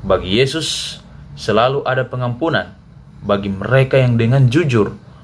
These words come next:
mau mengakui kesalahannya. Semoga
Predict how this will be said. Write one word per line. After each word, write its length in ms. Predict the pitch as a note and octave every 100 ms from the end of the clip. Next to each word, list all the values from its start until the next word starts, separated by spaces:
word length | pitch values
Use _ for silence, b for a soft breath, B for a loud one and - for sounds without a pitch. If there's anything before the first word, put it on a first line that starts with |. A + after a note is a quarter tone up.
| -
mau 320 | G#2 A#2 C#3
mengakui 640 | C3 B2 A#2 G#2+ A2 G#2+ G2+
kesalahannya. 800 | G2+ - F#2 F2 - F#2 - - - - - - - - -
Semoga 800 | - G2 F#2+ A2+ A#2 C#3 F3+